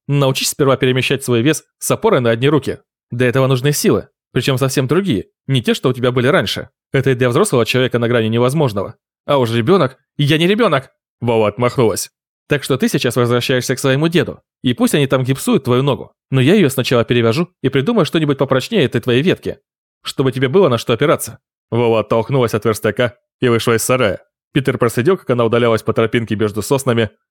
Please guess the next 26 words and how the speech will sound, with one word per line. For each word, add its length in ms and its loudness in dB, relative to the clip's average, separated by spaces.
так 160 -2
сильно 260 -2
хромая 360 0
и 100 -4
заваливаясь 560 0
на 60 0
один 220 0
бок, 240 -2
что 200 -4
было 180 2
больно 280 0
смотреть. 480 -2
Потом 240 2
он 120 -2
подполз 380 -2
к 20 -14
своему 260 0
рюкзаку 540 0
и 80 -4
собрал 340 2
у 20 0
него 200 2
разбросанные 520 -2
по 100 -4
полу 200 2
вещи. 380 -2